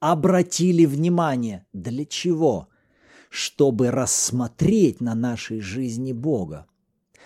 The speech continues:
Но знаете что? Точно так же, как тогда стоял вопрос, а как сам Израиль видел себя, возвышенным – или униженным?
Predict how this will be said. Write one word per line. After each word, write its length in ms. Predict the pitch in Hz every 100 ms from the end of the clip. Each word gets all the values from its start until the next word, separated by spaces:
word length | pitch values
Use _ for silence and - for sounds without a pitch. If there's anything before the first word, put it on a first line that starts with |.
| -
Но 140 | 135
знаете 340 | 135 208 214 220
что? 340 | - 214 - _ _ _ _ _ _ -
Точно 360 | 165 - 147
так 220 | 147 165
же, 100 | 123
как 180 | 113 117
тогда 680 | - 117 95 95 175 139 85 _ _ _
стоял 460 | - - 143 156 151
вопрос, 480 | 123 - 160 160 - _ -
а 100 | 123
как 240 | 214 208
сам 540 | - - 254 247 165 113
Израиль 840 | 131 123 113 247 269 220 185 87 _
видел 640 | 107 123 180 185 113 117 113
себя, 680 | - - 135 127 110 85 _ _
возвышенным – 1300 | 92 147 135 107 117 208 277 220 - 123 98 76 78 _ _ -
или 280 | - 165 160
униженным? 840 | 165 165 160 165 143 107 92 82